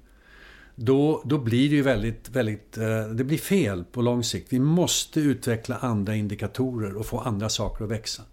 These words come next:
Och, och då tycker jag det här att till exempel gå från att, eh, köpa produkter,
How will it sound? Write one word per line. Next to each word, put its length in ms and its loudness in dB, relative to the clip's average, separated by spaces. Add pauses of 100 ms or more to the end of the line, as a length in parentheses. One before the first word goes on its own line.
(840)
Och, 300 4
och 80 0
då 100 4
tycker 300 2
jag 60 6
det 40 6 (100)
här 200 4
att 340 -2
till 120 0
exempel 400 0
gå 220 0
från 220 -2
att, 340 -2
eh, 280 2 (340)
köpa 640 -2
produkter, 1120 -2